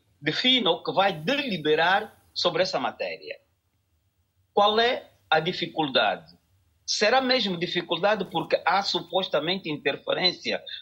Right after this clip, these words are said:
do Presidente da República? Eu não quero seguir por aí. Porque eu quero acreditar,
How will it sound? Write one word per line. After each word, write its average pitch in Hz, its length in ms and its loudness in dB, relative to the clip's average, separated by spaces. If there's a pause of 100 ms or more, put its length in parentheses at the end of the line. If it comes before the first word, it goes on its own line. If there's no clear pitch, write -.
do 147 140 0
Presidente 165 340 0
da 151 100 4
República? - 680 -2 (540)
Eu 185 120 4
não 226 180 0
quero 220 200 0
seguir 214 340 -2
por 220 160 2
aí. - 360 0 (840)
Porque - 180 -2
eu 175 80 2
quero 247 200 4
acreditar, 127 720 -4